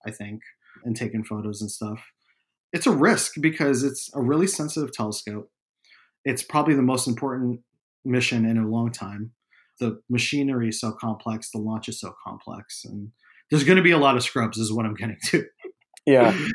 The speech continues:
Speaker 1: So I don't know. I'm, I'm, I feel like if I'm, you know, we're, we're looking at that launch coming up in a couple years. I'm probably gonna have to block out
Speaker 2: Month.
Speaker 1: three weeks. Yeah, three weeks
Speaker 2: Yeah.
Speaker 1: to a month of my life just to being in Fran-, living in French Guiana. You know, that's
Speaker 2: Yeah.
Speaker 1: what,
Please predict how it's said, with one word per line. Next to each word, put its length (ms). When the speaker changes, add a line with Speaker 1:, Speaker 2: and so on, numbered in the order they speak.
Speaker 1:
So 340
I 100
don't 140
know. 220
I'm, 140
I'm, 380
I 80
feel 200
like 320
if 160
I'm, 240
you 100
know, 100
we're, 220
we're 120
looking 280
at 120
that 180
launch 260
coming 220
up 140
in 80
a 40
couple 240
years. 400
I'm 100
probably 400
gonna 200
have 160
to 100
block 360
out 320
Speaker 2:
Month. 340
Speaker 1:
three 80
weeks. 120
Yeah, 340
three 200
weeks 220
Speaker 2:
Yeah. 120
Speaker 1:
to 60
a 40
month 200
of 320
my 80
life 300
just 220
to 80
being 360
in 120
Fran-, 220
living 260
in 100
French 280
Guiana. 460
You 100
know, 80
that's 240
Speaker 2:
Yeah. 60
Speaker 1:
what, 100